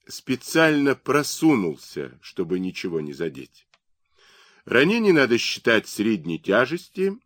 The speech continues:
а могло. "Сама понимаешь, что тебе объяснять", сказала женщина-хирург и, держа пинцетом осколок, спросила:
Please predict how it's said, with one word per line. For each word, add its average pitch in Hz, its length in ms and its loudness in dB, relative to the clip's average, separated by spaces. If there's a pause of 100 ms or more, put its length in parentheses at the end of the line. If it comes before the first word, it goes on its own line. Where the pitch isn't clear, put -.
(200)
а 180 80 -8
могло. 127 600 -2 (880)
"Сама 104 420 -4
понимаешь, 76 880 -10
что - 320 -4
тебе 85 280 -8
объяснять", 73 840 -12
сказала 76 540 -8
женщина-хирург 78 1040 -8 (500)
и, 101 120 -6
держа 110 420 2
пинцетом 95 680 -2
осколок, 131 600 -2
спросила: 71 680 -12